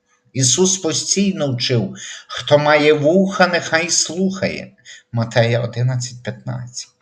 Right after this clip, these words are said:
Усі, хто чув це вчення, мали фізичні вуха, але не всі з них мали серце, здатне розрізняти,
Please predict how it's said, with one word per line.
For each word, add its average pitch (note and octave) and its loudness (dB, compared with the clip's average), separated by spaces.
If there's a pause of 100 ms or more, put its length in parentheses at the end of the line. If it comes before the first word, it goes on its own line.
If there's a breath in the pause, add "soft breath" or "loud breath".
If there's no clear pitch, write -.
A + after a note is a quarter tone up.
(380 loud breath)
Усі, D3 4
хто D#3+ 0
чув G#3 0
це - 0
вчення, C#3 -2 (400 loud breath)
мали F3 6
фізичні F3 -2 (120)
вуха, - -4 (520 soft breath)
але D3+ 6
не E3 0
всі D#3+ 2
з G3 0
них F3+ 0
мали E3+ 4
серце, D#3 0
здатне D3 0
розрізняти, C3+ 0